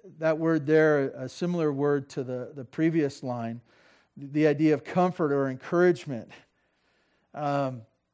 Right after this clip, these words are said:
and i-, if you think back to the context of the book of Philippians, Paul's imprisoned.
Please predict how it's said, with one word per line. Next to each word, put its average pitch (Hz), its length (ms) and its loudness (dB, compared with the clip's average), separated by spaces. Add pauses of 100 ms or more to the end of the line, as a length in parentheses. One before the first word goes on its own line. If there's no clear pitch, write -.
(680)
and 156 360 0 (360)
i-, 151 140 -10
if 175 160 -2
you 185 80 -2
think 247 360 0
back 220 340 4
to 214 100 2
the 160 100 0
context 196 840 -2
of 156 120 -10
the 156 120 -2
book 180 200 -2
of 180 140 0
Philippians, 151 920 -6 (720)
Paul's 214 380 4
imprisoned. 185 800 2